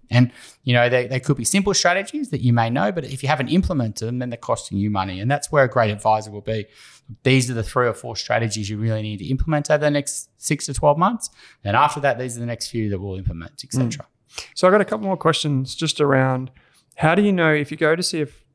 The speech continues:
Speaker 2: like, a mortgage broker, we're just talking about this over lunch, actually. How do you know if you're trying to find a professional mortgage broker that they are good? Like, how, what, like, how do you tell?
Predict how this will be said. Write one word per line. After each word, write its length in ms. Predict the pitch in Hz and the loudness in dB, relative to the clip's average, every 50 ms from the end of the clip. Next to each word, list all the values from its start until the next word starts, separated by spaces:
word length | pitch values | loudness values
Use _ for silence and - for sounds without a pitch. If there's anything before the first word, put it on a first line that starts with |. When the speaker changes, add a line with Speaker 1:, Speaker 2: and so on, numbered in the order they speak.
| _ - | _ -4
Speaker 2:
like, 160 | 170 143 - | -4 0 0
a 40 | 139 | 2
mortgage 380 | 135 135 135 139 147 143 - | 0 0 -2 -4 -6 -10 -4
broker, 220 | - 135 127 120 135 | -2 -2 -2 -2 -2
we're 100 | 143 156 | -4 -4
just 120 | 151 - | -4 -2
talking 260 | - 143 131 - 135 | -2 -4 -2 -2 -4
about 160 | 135 131 127 - | -4 -4 -4 -4
this 120 | - - | -4 -6
over 160 | 135 127 135 127 | -6 -6 -8 -6
lunch, 280 | 135 143 139 123 - | -4 -4 -4 -4 -8
actually. 400 | - 139 - - 139 131 123 120 - _ _ _ _ _ - _ _ | -10 -12 -10 -6 -6 -4 -6 -6 -10 _ _ _ _ _ -20 _ _
How 180 | - 151 156 165 | -2 0 2 4
do 80 | 180 | 4
you 140 | 180 180 175 | 2 2 0
know 340 | 170 160 156 151 147 143 143 | -2 -2 0 0 2 0 0
if 200 | - - - - | -2 -4 -6 -8
you're 100 | 151 143 | -10 -10
trying 300 | - - 151 151 147 147 | -8 -4 -2 -2 0 -2
to 60 | 135 | -4
find 380 | - - 147 143 143 143 143 139 | -4 -2 -2 -2 0 -2 -4 -6
a 60 | 135 | -6
professional 760 | - 139 127 - - 139 131 - - 143 135 131 123 127 127 | -6 -8 -6 -2 -2 0 0 0 -4 -4 -4 -6 -6 -8 -10
mortgage 480 | - 139 139 135 139 143 151 147 - | -10 -6 -4 -4 -4 -4 -6 -12 -4
broker 320 | - 143 127 127 - 131 127 | -2 -2 -2 -2 -4 -10 -8
that 160 | 139 139 - | -8 -4 -2
they 140 | - 147 147 | 0 0 0
are 340 | 139 143 143 143 143 143 | 0 2 2 2 2 0
good? 380 | 139 131 160 175 147 - - - | 0 2 2 2 2 2 -2 -6
Like, 280 | - - 151 143 139 - | -12 -12 -12 -12 -12 -12
how, 220 | - 160 - - | -6 -6 -6 -6
what, 280 | - 175 170 - - - - - - - _ _ - | -6 -8 -8 -8 -8 -8 -14 -20 -20 -20 _ _ -10
like, 120 | 156 - | -10 -8
how 100 | - 175 | -6 -6
do 80 | 170 175 | -6 -6
you 60 | 170 | -6
tell? 380 | - - 190 214 214 - - | -8 -8 -8 -10 -10 -10 -12